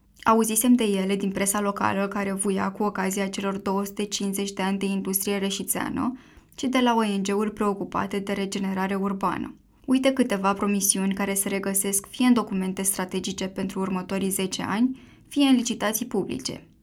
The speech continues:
Funicularul va deveni un pod pietonal, va uni traseele de pe două dealuri și va avea promenadă, piste de biciclete, lift și tiroliană. Patruzeci de hectare de zonă industrială vor găzdui un centru comercial cu mall și parc acvatic.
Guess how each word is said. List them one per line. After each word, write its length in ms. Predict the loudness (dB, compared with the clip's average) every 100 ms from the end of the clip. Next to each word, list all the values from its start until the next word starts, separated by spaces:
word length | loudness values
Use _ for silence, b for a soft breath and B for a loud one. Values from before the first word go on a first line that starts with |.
| _ -4
Funicularul 720 | 0 0 0 0 2 4 2
va 140 | 0
deveni 360 | 0 0 0 0
un 120 | -2
pod 220 | -2 -2
pietonal, 840 | -2 -4 -4 -4 -2 0 0 -2 0
va 100 | 2
uni 280 | 2 2 0
traseele 500 | 0 0 0 0 0
de 120 | -2
pe 140 | -4 -4
două 240 | 0 -2
dealuri 460 | -2 -2 -2 -2 -2
și 120 | -2
va 140 | -2
avea 220 | 0 -2
promenadă, 840 | -2 -2 -2 -2 0 0 0 -4 -6
piste 300 | -6 -4 -2
de 120 | -2
biciclete, 760 | -4 -6 -8 -6 -6 -4 -4 -4
lift 360 | -4 -6 -6 -8
și 200 | -4 -4
tiroliană. 720 | -2 -2 0 0 -2 -4 -10 -18 _ _ _ _
Patruzeci 440 | 2 2 2 2
de 100 | 0
hectare 540 | 0 0 2 0 2 0
de 100 | 0
zonă 220 | 0 0
industrială 800 | 2 0 -2 0 0 0 0 -4
vor 140 | -4 -2
găzdui 380 | -2 -2 0 2
un 100 | 2
centru 320 | 2 -2 -2
comercial 640 | -2 -2 -2 -2 0 0
cu 120 | 0 -2
mall 420 | -2 0 -2 -4
și 180 | -4 -4
parc 340 | 0 -2 0
acvatic. 720 | -4 0 0 0 -8 -14 -16